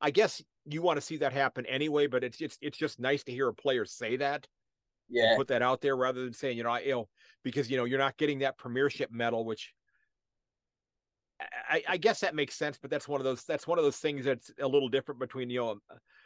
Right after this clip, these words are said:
Speaker 1: sports here in North America and, and the A F L that, you know, that, you know, if you didn't play, you know, you know, Max Holmes from the Cats, who was, you know, great all last year, got hurt the game before the grand final,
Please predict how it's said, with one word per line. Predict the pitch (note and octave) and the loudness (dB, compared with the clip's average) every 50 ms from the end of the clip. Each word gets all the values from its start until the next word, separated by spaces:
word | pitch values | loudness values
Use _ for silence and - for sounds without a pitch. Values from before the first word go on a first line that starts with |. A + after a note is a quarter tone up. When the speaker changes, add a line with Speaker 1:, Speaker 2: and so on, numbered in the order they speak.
| _ _ _ | _ _ _
Speaker 1:
sports | - - _ - D3+ C#3+ C#3 C3+ - | -20 -10 _ 4 4 4 4 2 -2
here | C#3+ C#3 C#3 C3+ C3+ | -4 0 0 0 0
in | B2+ B2+ B2 | 0 -2 -2
North | B2 B2+ B2+ - | 0 -2 -2 -2
America | C3 B2 B2+ B2+ B2+ B2 - C3+ B2 A#2 A2 | 0 0 2 2 2 2 2 0 0 0 0
and, | A2+ A#2 A#2+ A#2+ | 0 -2 -4 -4
and | - C3+ B2 A#2+ A#2 | -6 -6 -6 -4 -4
the | A#2+ A#2+ B2+ | -2 0 2
A | B2 B2 A#2+ | 4 4 2
F | A2+ - - | 2 0 0
L | B2+ A#2+ A#2+ A2+ | 0 0 0 0
that, | G#2 A2 G2 | -2 -2 -4
you | G#2+ A#2 | -4 -4
know, | A2 G#2+ G2+ G2+ | -4 -4 -4 -4
that, | G#2+ A2 G#2+ _ _ _ | -6 -6 -8 _ _ _
you | - C#3+ | -6 -6
know, | A#2+ | -6
if | - - | -6 -4
you | C3+ | -4
didn't | C#3 D3 C#3 B2+ | -4 -4 -4 -6
play, | - - C#3+ C3+ C3+ C#3 C#3 B2+ A2 - _ _ _ _ _ _ _ _ _ _ _ _ _ _ _ | -4 2 4 4 4 4 4 2 -2 -6 _ _ _ _ _ _ _ _ _ _ _ _ _ _ _
you | C3 A#2+ G#2+ | -10 -8 -8
know, | G2 F2+ - _ _ _ _ | -8 -10 -14 _ _ _ _
you | - C3 | -8 -6
know, | A2 | -2
Max | A2 C#3 C#3 C3+ - - | 2 2 2 2 0 2
Holmes | C3+ C#3 C3+ B2 A#2 G#2+ - | 4 4 4 4 2 -4 -12
from | - - C3 A#2 | -14 -12 -8 -8
the | A2 | -6
Cats, | - - C3+ B2 A2+ - - - | -2 0 0 0 0 -2 -6 -8
who | B2 A#2 | -8 -8
was, | G#2 G#2+ G2 G2 | -8 -8 -10 -10
you | B2+ A#2 | -10 -10
know, | G2+ F#2+ G#2 G#2+ | -10 -10 -12 -12
great | G#2 A#2 B2+ C3 B2+ | -4 0 0 2 2
all | B2+ B2 B2 | 2 2 2
last | A#2+ A#2+ A#2+ - - | 2 2 0 0 -2
year, | B2+ A#2+ | -4 -2
got | G#2+ A#2+ A2+ A2 | 0 0 0 2
hurt | A#2+ B2+ A#2+ - | 2 2 2 0
the | A2 | -6
game | G2 A#2 A#2 A#2 A#2 | -6 -6 -6 -4 -4
before | B2 - - A#2+ | -6 -4 -4 -6
the | A2 A2 | -6 -4
grand | F#2+ A#2 A2+ A2+ G#2 | -4 -4 -4 -4 -2
final, | - B2+ B2 A#2+ A2+ - | -2 -2 0 0 -2 -4